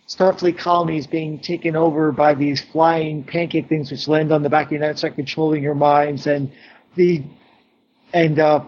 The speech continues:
Kirk and Spock and everyone else have to figure out how to get them off, get them off people without killing them, which turns, because a couple of red shirts wind up getting killed and taking them off. Eventually, Spock himself gets,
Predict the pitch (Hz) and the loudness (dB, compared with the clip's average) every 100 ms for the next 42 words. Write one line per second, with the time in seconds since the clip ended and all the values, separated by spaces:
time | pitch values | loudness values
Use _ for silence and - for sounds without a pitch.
0 | - 185 180 175 160 147 135 - - 165 | -4 -2 0 2 0 -2 -10 -16 -2 -2
1 | 143 147 147 156 151 135 143 165 143 156 | -2 -6 -4 -4 -6 -8 -6 -4 0 0
2 | - - 160 151 160 - 147 147 160 - | -2 -4 -2 0 0 -2 -2 0 0 -4
3 | _ - 131 160 151 156 175 175 180 147 | _ -6 -2 -2 -2 0 0 0 -6 -2
4 | 143 143 - - 269 196 147 147 147 143 | 0 -2 -4 0 2 2 2 0 0 -6
5 | - - _ _ - 170 - _ - 180 | -10 -12 _ _ -8 -8 -8 _ -2 2
6 | 160 170 165 165 135 156 135 151 143 135 | 0 0 0 0 2 0 0 -6 -4 -2
7 | 139 139 135 143 135 135 - 180 170 147 | -2 -2 -4 -4 -4 -8 -4 0 2 0
8 | 143 131 - _ _ _ - 160 147 139 | -4 -6 -10 _ _ _ -8 -6 -2 0
9 | 147 151 147 - - _ - - 160 202 | 2 2 0 -8 -20 _ -8 -2 0 0
10 | - 196 185 180 151 _ _ _ - - | 2 2 2 2 -2 _ _ _ -14 0
11 | 180 180 165 135 - 180 175 175 170 - | 0 0 -4 -8 0 0 0 0 0 -2
12 | - - | -12 -12